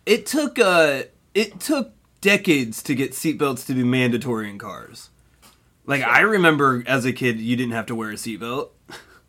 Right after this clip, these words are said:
Speaker 2: Dude, okay, let's, let's look at all the things that were, people were doing before the nineteen eighties while driving a car because it was socially acceptable. You were not wearing a seatbelt.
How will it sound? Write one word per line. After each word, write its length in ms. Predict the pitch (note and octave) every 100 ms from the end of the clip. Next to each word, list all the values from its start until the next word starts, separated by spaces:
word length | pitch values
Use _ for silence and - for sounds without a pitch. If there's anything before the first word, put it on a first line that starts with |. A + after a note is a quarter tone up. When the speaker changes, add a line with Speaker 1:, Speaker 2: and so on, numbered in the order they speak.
| _ _ _ _ _ _ _
Speaker 2:
Dude, 160 | - F3
okay, 240 | E3+ F#3
let's, 260 | F3 A3 -
let's 180 | A3 -
look 160 | F4
at 100 | F4+
all 100 | B3+
the 100 | A#3+
things 380 | F3+ F3+ E3+ D#3
that 120 | C#3
were, 280 | B2 B2 A#2
people 300 | - F3 F3+
were 120 | C3+
doing 560 | A#2 F2+ A2+ B2 A2+ G2+
before 320 | F#2 F2+ G#2+
the 80 | G2+
nineteen 320 | G2+ F#2+ G2
eighties 260 | F2+ F2+ F2+
while 280 | G#2 A#2+ A#2
driving 360 | A#2 A#2 G#2
a 60 | G2+
car 240 | - G#2+
because 300 | G2 G2 G2+
it 60 | G#2
was 100 | F#2+
socially 420 | - F2 - E2
acceptable. 560 | C#2 - C2+ C#2 G1+ G1+ _ _ _
You 120 | - G#2+
were 120 | F2+
not 360 | F2 G#2 B2
wearing 260 | D3 D3+ F3+
a 20 |
seatbelt. 480 | F3+ G#2 C#2+ C#2 -